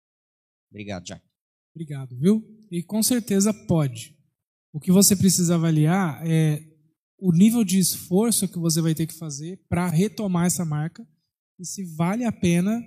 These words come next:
Speaker 2: esse esforço ou simplesmente começar uma do zero. Lembrando que, se ela é uma marca pessoal, de toda forma você vai precisar tratar,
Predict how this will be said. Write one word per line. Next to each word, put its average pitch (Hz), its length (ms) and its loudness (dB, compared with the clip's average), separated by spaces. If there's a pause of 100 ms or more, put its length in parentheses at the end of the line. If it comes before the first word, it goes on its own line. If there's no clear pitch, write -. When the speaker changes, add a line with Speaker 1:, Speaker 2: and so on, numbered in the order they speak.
(140)
Speaker 2:
esse 160 260 -4
esforço 196 500 0
ou 214 80 2
simplesmente 196 640 0
começar 196 540 0
uma 160 160 -8
do 196 100 -10
zero. 160 340 -2 (680)
Lembrando 202 560 2
que, 175 240 0
se - 160 0
ela 208 160 0
é 240 60 -6
uma 240 180 -6
marca 185 340 -2
pessoal, 165 720 0 (140)
de 165 160 -12
toda 247 280 -6
forma 214 280 -2
você 214 100 -2
vai 202 140 -2
precisar 185 360 -4
tratar, 185 540 -6